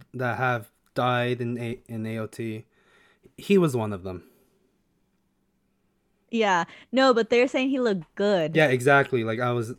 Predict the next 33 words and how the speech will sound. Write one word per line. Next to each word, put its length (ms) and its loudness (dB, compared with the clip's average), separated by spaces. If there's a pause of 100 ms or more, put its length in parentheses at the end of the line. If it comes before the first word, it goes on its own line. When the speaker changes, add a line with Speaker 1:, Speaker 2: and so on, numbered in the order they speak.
Speaker 1:
yeah, 320 -2
I 60 -10
don't 380 -6
feel 180 -2
strongly 460 -8
one 200 -8
way 100 -6
or 80 -4
the 80 0
Speaker 2:
Yeah. 220 6
Speaker 1:
other. 80 2
Just, 120 -10
like, 120 -2
he 80 2
was 100 2
there. 240 -4 (920)
Speaker 2:
Yeah. 300 4 (320)
I 60 4
thought 100 4
you 60 8
were 60 6
gonna 100 4
say 180 4
he 240 -4
did 300 0 (100)
die 200 0
in 100 -8
the 80 -6
best. 280 -6
I 60 -6
was 100 -6
like, 180 -6
"Okay." 260 -8